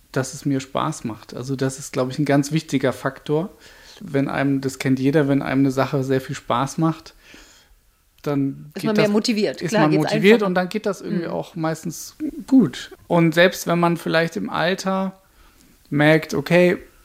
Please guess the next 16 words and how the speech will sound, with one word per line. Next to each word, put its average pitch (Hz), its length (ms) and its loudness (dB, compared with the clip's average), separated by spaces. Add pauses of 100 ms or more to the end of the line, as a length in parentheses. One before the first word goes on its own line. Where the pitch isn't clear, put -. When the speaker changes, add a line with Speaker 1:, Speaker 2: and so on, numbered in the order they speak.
(320)
Speaker 1:
meine 156 260 4
Muskulatur 160 680 2
an 156 120 4
den 151 80 4
Lippen, 156 320 0
die 156 120 -2
erschlafft - 480 -2
ein 143 120 0
bisschen, 147 400 -4 (100)
also 127 220 -4
wenn 131 100 2
man 127 120 2
ein - 20 0
bisschen 135 220 -6
älter 151 340 0
ist, - 180 -6